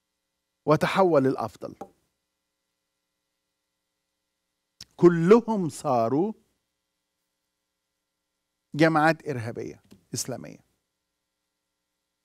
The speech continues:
إذا أراد أن يعيش بالضبط يتبع كل ما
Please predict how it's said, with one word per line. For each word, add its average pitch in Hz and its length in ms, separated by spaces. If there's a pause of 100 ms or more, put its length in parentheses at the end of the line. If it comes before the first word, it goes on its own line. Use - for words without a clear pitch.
(920)
إذا 120 220
أراد 151 240
أن 127 140
يعيش 117 440
بالضبط 107 680
يتبع 127 500
كل 139 320
ما 139 300